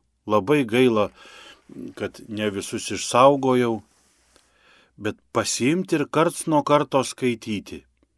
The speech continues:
Visi žinom, kaip, aš iš savo tėtės, žinoma, žinau, būdavo kariuomenėje kareivių, kurie savo panų laiškus nešiodavo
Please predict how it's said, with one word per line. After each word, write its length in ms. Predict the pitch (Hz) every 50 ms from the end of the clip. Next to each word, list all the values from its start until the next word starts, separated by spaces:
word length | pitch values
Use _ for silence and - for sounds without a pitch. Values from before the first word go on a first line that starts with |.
| _ _ _ _ _ _ _ -
Visi 320 | - 107 107 - - 143
žinom, 460 | 123 101 120 143 143 143 143 139 131 -
kaip, 320 | - 131 127 123 - - - - _ _ _ _ _ _ _ _ -
aš 160 | - - - 104
iš 120 | - -
savo 240 | - 117 110 120 127 120
tėtės, 380 | - 135 120 - 117 104 92 90
žinoma, 380 | 104 98 104 101 98 101 98 90
žinau, 400 | 87 95 98 98 95 92 82 - _ _ _ _ _ _ _ _ _ - - _ _ _ _ _ _ _ -
būdavo 540 | 101 95 135 147 127 143 135 127 127 127 -
kariuomenėje 840 | - 127 117 117 135 139 139 127 127 123 117 117 117 117 113 110 107 -
kareivių, 540 | - 113 110 113 120 127 131 123 123 123 -
kurie 460 | - - 113 110 104 110 120 120 123 117 107 _ _ _ _ _ _ _ _ _ _ _ _ _ _ _ _ _ _ _ _ _ _
savo 400 | - - - 123 123 120 123 127
panų 400 | 113 - - 123 117 113 123 135 131 123
laiškus 600 | 117 113 117 123 117 - - - 120 110 - - 123
nešiodavo 800 | 113 113 104 - - 123 123 123 113 113 117 110 101 110 110